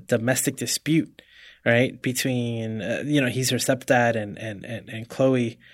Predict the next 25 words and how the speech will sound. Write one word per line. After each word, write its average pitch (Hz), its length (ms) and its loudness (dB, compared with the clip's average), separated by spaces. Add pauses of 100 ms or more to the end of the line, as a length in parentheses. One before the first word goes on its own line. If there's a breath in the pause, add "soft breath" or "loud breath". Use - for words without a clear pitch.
(280 soft breath)
And 110 260 0
yeah, 143 220 6
I 131 120 6
hid, 160 300 6
and 135 240 4
there 143 120 4
was, 135 260 2
that 190 180 8
was 226 160 10
a 131 60 6
big 127 220 4
deal, 147 340 10
'cause 127 340 2 (380 loud breath)
not 135 180 6
only 196 280 8
did 131 180 4
it, 117 160 -2
did 123 140 0
that 120 180 4
come 135 140 2
into 123 160 -2
play 117 220 0
later 123 340 4
when 113 160 -2
he, 123 720 0